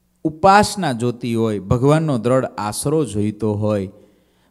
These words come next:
ભગવાનની ધર્મે સહિત ભક્તિ જોઈતી હોય, તો એ જે દુકાનમાં હોય ત્યાંથી મળે. સીધો જ હિસાબ છે, સીધો જ હિસાબ છે.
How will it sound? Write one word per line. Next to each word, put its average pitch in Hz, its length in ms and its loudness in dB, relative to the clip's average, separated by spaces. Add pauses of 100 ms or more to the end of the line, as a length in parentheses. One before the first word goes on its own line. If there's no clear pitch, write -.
ભગવાનની 233 500 4
ધર્મે 160 380 0
સહિત 185 420 -6
ભક્તિ 135 400 -2
જોઈતી 127 440 -2
હોય, 143 200 0
તો 185 140 -8
એ 185 260 -2
જે 151 260 -6
દુકાનમાં 160 640 -6
હોય 180 160 -4
ત્યાંથી 147 380 -8
મળે. 156 400 -12 (180)
સીધો 170 460 2
જ 196 40 -6
હિસાબ 127 340 -4
છે, - 340 -14 (460)
સીધો 127 340 -8
જ 98 80 -10
હિસાબ 98 280 -14
છે. - 300 -20